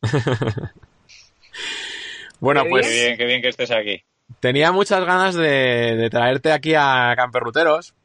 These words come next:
Speaker 1: porque, oye, al final te has hecho famoso, así sí, no sé si, si realmente lo has llegado a pensar, ¿no? En que ibas a hacer, en que ibas a llegar a, a re-,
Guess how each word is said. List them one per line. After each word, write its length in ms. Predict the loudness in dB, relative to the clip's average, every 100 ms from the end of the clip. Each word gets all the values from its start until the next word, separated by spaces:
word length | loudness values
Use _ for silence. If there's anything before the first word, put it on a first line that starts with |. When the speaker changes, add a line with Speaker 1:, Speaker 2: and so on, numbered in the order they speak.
| -4
Speaker 1:
porque, 680 | 0 0 -2 -2 0 0 2
oye, 160 | 0
al 100 | 0
final 260 | -2 -4 -2
te 80 | -2
has 120 | -2
hecho 220 | -2 -4
famoso, 640 | -2 -2 -2 -4 -2 -4 -6 -8
así 240 | -6 -4
sí, 200 | -4 -4
no 120 | -4 -4
sé 100 | -2
si, 280 | -2 -2 -4
si 280 | -6 -4
realmente 420 | -2 0 0 -2 0
lo 60 |
has 80 | 0
llegado 180 | 2 0
a 40 |
pensar, 400 | 0 -6 -2 -2
¿no? 200 | -2 -4
En 100 | -4
que 100 | -4 -4
ibas 180 | -4
a 40 | -4
hacer, 300 | -2 -2 -4 _ _ _ _ _ _
en 120 | -6
que 60 | -2
ibas 140 | 0
a 40 | 2
llegar 220 | 2 2
a, 340 | 2 0 2
a 40 | 0
re-, 220 | 0 -2